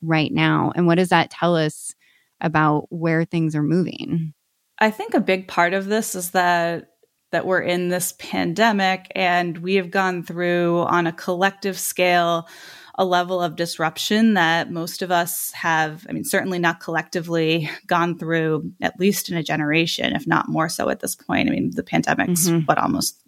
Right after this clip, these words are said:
Speaker 2: um, it's been two years at this point. Um, and I think I'd always thought that at some point in life, a lot of us become who we are, um, and our lives get built up around whatever that is. And no matter what we might actually be capable of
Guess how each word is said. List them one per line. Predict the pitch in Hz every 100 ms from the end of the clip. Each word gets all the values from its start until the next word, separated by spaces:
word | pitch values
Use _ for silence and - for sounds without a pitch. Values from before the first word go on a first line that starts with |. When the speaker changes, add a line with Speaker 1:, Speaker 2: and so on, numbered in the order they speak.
| _
Speaker 2:
um, | - - - -
it's | - -
been | - 269 -
two | -
years | - - - -
at | -
this | -
point. | - - - - - - - - - -
Um, | 185 175 170 - 165 - -
and | 214 202 190 180 175 170 - _ _ -
I | 220
think | - 523 - - - _ _ _
I'd | 233 330
always | 370 302 247
thought | 190 175
that | 196
at | -
some | - 226
point | 226 233 190
in | 180
life, | 170 175 180
a |
lot | 185 185
of | 196
us | 190 -
become | - 190 - 208 180 180 -
who | - 214
we | 196 185 156
are, | - 139 120 78 185 - -
um, | 233 196 190
and | 185 -
our | 208
lives | 202 202 214
get | 196 208 -
built | 185 185
up | 185 -
around | 170 156 160 165 165
whatever | 175 175 170 160
that | 165 151 175
is. | 233 240 220 190
And | 170
no | 170
matter | 175 190 202
what | 180 170
we | 180
might | 160 151
actually | 156 - -
be | -
capable | - - 208 202 185
of | 180 180 175 175 165 170 -